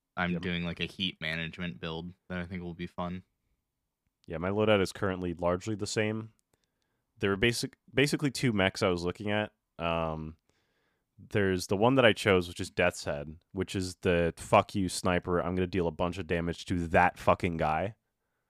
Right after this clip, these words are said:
Speaker 1: Mm-hmm.
Speaker 2: Um, the other one I was looking at was, it was kinda interesting. It was, like,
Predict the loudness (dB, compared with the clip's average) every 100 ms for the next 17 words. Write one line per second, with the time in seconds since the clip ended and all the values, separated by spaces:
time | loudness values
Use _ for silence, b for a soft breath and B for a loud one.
0 | -10 -8 -8 -8 -12 _ -4 -2 -2 0
1 | 4 4 6 4 4 2 -4 -2 -2 -2
2 | -2 -2 -2 -2 -2 -2 2 2 2 0
3 | -2 -2 0 -2 -4 -10 _ _ _ _
4 | -2 2 0 2 2 2 -2 -20